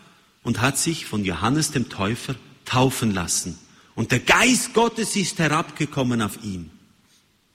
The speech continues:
Und so hat Jesus gelebt hier auf Erden, gesalbt vom Geist Gottes,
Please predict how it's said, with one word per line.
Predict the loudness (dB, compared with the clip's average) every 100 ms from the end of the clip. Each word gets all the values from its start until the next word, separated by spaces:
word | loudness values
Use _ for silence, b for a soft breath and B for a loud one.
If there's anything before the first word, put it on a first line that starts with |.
| _ _ B B B
Und | 0 6
so | 4 4 2
hat | 0 -2 0
Jesus | 0 2 -2 -2 0
gelebt | 0 0 -2 -4 -4
hier | -2 0
auf | -2 0
Erden, | 0 0 -4 -6 -12 b b b b
gesalbt | 4 4 2 0 0 -2 -8
vom | -6 -4 -2
Geist | 0 0 -4 -2
Gottes, | -2 -2 -8 -8 -8 -10